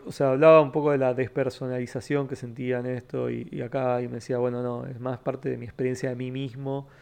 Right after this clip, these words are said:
este, algo que va como mi cuerpo y mi cabeza al mismo tiempo, o sea, que tiene un ritmo. En eso sí estoy de acuerdo, o sea, como que para mí hay algo de caminar que tiene que ver mucho con el ritmo. No sé si lo mencioné en el podcast, pero, en el capítulo, pero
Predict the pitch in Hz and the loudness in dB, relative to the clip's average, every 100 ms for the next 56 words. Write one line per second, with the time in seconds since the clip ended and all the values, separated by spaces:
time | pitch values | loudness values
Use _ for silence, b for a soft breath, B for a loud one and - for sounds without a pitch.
0 | b b b - - - - 131 117 117 | b b b -14 -14 -14 -14 -12 -10 -10
1 | 123 - b b b b - - 127 123 | -12 -16 b b b b -10 0 0 2
2 | 123 117 120 135 120 120 123 _ _ _ | 0 0 -2 -4 -8 -8 -12 _ _ _
3 | _ _ _ 135 - 135 131 135 123 127 | _ _ _ -16 -2 0 0 -4 -2 -2
4 | 123 123 117 120 123 131 131 127 131 127 | -2 -4 -6 -6 -2 0 0 -2 0 2
5 | 127 123 - - - - 123 - _ - | 2 0 -6 -20 -14 -8 -8 -10 _ -10
6 | 120 139 131 135 139 139 233 190 190 151 | -4 -2 0 0 2 0 0 -2 -2 -4
7 | 131 139 123 131 123 131 123 123 123 123 | -2 0 0 -2 -6 -6 -6 -6 -6 -4
8 | 127 131 156 170 B B B - 143 143 | -2 -2 -2 -4 B B B -2 2 4
9 | 147 135 131 139 147 139 127 135 135 131 | 4 2 -2 -2 0 2 2 2 0 -6
10 | 135 123 120 135 139 151 - - b b | -4 -4 -4 -6 -4 -6 -6 -18 b b
11 | b - _ - 175 - 202 170 139 - | b -20 _ -14 -10 -10 -6 -4 -4 -4
12 | 135 165 151 160 165 156 - 135 123 123 | -2 -2 -2 -2 -2 -4 -4 -4 -4 -8
13 | - - 131 135 165 170 147 135 127 | -14 -12 -8 -6 -4 -2 0 0 -2